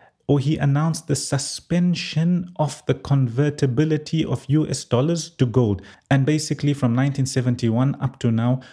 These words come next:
we have a full fiat system, which basically the money is not backed by anything. So what happens now when it comes to the ruling of paper money? As we mentioned before, this paper money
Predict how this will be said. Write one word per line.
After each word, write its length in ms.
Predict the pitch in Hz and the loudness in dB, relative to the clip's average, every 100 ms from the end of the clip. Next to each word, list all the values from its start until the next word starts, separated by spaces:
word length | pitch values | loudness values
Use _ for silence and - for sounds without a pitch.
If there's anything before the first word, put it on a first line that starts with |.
| - _ | -20 _
we 180 | 127 | -2
have 320 | 107 123 135 - | 0 0 0 0
a 140 | 135 | -2
full 640 | 123 - - 147 156 151 - | -2 -6 -2 0 0 -2 -6
fiat 540 | - - 170 160 147 147 | -12 -4 0 0 0 -4
system, 760 | - 139 - - 123 139 - _ | -4 -4 -4 -2 0 0 -4 _
which 380 | - 135 143 - | 0 0 0 -4
basically 480 | 170 160 - 143 143 | 0 0 -2 -2 0
the 100 | 120 | 2
money 480 | 113 117 143 143 135 | 2 2 2 0 -2
is 200 | 127 110 | -4 -2
not 400 | 123 139 139 _ | 0 0 -4 _
backed 480 | 127 135 - - - _ _ - | -2 -2 -8 -16 -16 _ _ 0
by 360 | 117 123 143 - _ _ | 2 2 0 -6 _ _
anything. 480 | 143 131 - 104 120 - - - | 4 4 0 -6 -6 -18 -20 -18
So 120 | - 143 | -2 0
what 140 | 175 | 2
happens 400 | 170 175 175 131 | 0 2 2 2
now 220 | 139 160 | 0 0
when 120 | 151 | 2
it 140 | 143 135 | 0 2
comes 220 | 156 147 | 0 0
to 100 | - | 0
the 120 | 127 | 0
ruling 420 | 117 139 147 147 | 2 2 2 -2
of 180 | 147 131 | -4 -6
paper 300 | - 131 123 | 0 0 2
money? 360 | 110 113 95 - _ _ _ | 2 2 0 -4 _ _ _
As 220 | 160 139 | 0 2
we 100 | 135 | 0
mentioned 480 | 131 135 135 131 117 | 2 0 0 0 0
before, 560 | 117 - 135 160 170 - - - _ _ _ | -2 0 0 0 -2 -18 -20 -20 _ _ _
this 300 | 156 165 - - - | 0 0 -4 -14 -2
paper 340 | 143 147 139 123 | 2 2 2 2
money 520 | 110 120 135 143 | 2 2 0 -2